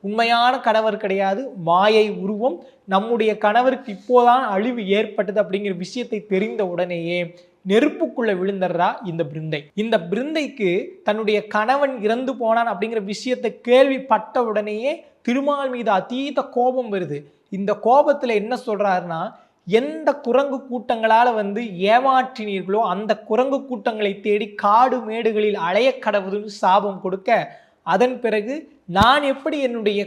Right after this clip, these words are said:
கணவனை இழந்து தவிக்கிறேனோ அதே போல நீ உன்னுடைய மனைவியை இழந்து தவிக்க கடவுதுன்னு சாபம் கொடுக்குறான். அதனுடைய நீட்சியாகத்தான் ராமாயணம் அப்படிங்கிற மிக அழகான ஒரு வரலாறு வந்து நடந்து அந்த வரலாற்றுல ராவணன் வந்து வதைக்கப்படுறாரு.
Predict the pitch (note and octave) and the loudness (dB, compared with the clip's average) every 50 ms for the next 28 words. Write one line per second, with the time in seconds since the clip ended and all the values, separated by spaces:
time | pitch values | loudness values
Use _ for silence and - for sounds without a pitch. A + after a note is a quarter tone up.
0 | G3+ G#3 G3+ G#3 A3+ B3+ C4 B3+ B3 A#3 A3+ G#3+ G3 F3 F#3 F#3+ G#3+ A#3+ B3+ C4 | -4 -2 -2 0 0 0 -2 -2 -4 -6 -8 -8 -8 -6 -4 -2 -2 -2 -2 -2
1 | B3+ - - G#3 F#3 F#3 G#3+ F#3+ - G3+ G3 G3 A3+ A3+ G3 F#3 F#3 A3 A#3 G#3+ | -6 -4 -2 -2 -2 -2 -4 -8 -6 -6 -4 -2 -2 -2 -2 0 0 -2 -2 -4
2 | G#3+ A3 G#3+ A3+ A#3 G#3 F#3+ F#3 G3+ A3+ B3+ B3 A3 G#3 G3+ G#3 G#3+ G3 G3+ G3 | -6 -4 -4 -4 -4 -8 -10 -10 -10 -8 -10 -10 -10 -8 -6 -6 -4 -4 -4 -4
3 | F3+ F3 F3 F#3 G#3 A3+ A#3+ A#3 A#3 A#3 A3+ G3+ G3+ - G#3+ E3+ F3+ G3 G#3 A#3 | -4 -6 -6 -6 -6 -6 -8 -8 -8 -8 -10 -12 -14 -14 -8 -4 0 2 2 2
4 | B3 B3 B3 A3+ C4+ C4+ - - G3+ F#3 G3 A3+ - - A3+ F#3+ - - F#3 F3+ | 2 0 -4 -6 -8 -6 -4 -2 -2 -2 -4 -6 -8 -10 -10 -6 -2 -2 0 0
5 | F#3 F#3 F#3 F3+ F#3+ G#3+ G3+ - - F#3+ E3+ F3+ F#3+ F#3 E3+ D3+ - D3 C3+ D3 | 0 -2 -4 -8 -10 -10 -10 -6 -4 -2 0 0 -2 -4 -8 -10 -16 -16 -14 -14
6 | D3 C3 _ _ _ _ _ _ _ - C3+ D3+ E3+ F#3 G3 G#3 G#3 G#3+ G#3 G3 | -16 -16 _ _ _ _ _ _ _ -6 -4 -2 -2 0 0 2 2 2 2 2
7 | G#3 A3+ - - - B3+ A#3 A3 G#3 G3+ G#3 G3+ G3+ A3+ A3+ C#4 D#4+ D#4+ - - | 0 -4 -6 -6 -2 2 4 4 4 4 2 -2 -4 -4 -4 -4 -6 -8 -12 -20
8 | _ _ _ - E3 E3+ F3+ F#3+ G#3+ A#3+ B3 B3 A#3+ A#3+ A#3+ A#3+ B3 B3 B3 G#3 | _ _ _ -4 0 2 4 4 6 6 6 6 4 4 0 -2 -4 -4 -6 -6
9 | G3 F#3+ F#3+ G3+ G#3 A3 A3 G#3 F#3 F3+ F3 E3 A3+ A3+ G3+ F3 E3+ F3 F#3+ G3+ | -6 -4 -6 -4 -2 -2 -4 -4 -4 -4 -2 2 2 2 2 2 2 2 2 2
10 | G3 G#3+ G#3+ A3+ A#3 A#3+ G#3+ G#3 F#3+ F3+ F3+ F3+ F3 F#3+ G#3+ G#3+ G#3 G#3 F#3+ F3+ | 2 0 0 0 0 0 0 -2 -2 -2 -4 -2 0 2 4 4 4 2 2 -2
11 | F3 F3 F3 A3+ E4 - - - - _ _ - F3 F#3 F#3+ F#3+ G#3+ G#3+ A3 G#3 | -6 -4 -4 -4 -4 -4 -10 -16 -20 _ _ -2 2 2 4 4 2 0 0 -2
12 | C4+ C#4+ F#3 F3 E3 G3 G#3+ A3+ A3 A3+ F3+ F3+ F3+ F#3+ G#3 A3+ A3 G#3 G#3+ - | -2 -2 -2 -4 -6 -6 -4 -2 0 0 2 2 4 4 4 4 4 2 0 -2
13 | G3+ A#3+ C#4+ E4 - - _ _ _ - E3+ E3+ F3+ F#3 G#3 A#3 B3+ B3+ B3 A#3 | -6 -6 -6 -6 -8 -14 _ _ _ -4 0 2 4 4 4 4 2 2 -2 -4
14 | A3 F#3+ F#3 F#3+ A3+ C#4+ C#4 - E3+ E3+ E3 G3+ G3 - A3 - - - D#3+ E3 | -4 -6 -6 -6 -6 -8 -8 -4 -4 -2 -2 -2 -4 -4 -6 -8 -8 -6 -4 -4
15 | D3+ C#3+ C#3+ | -4 -4 -4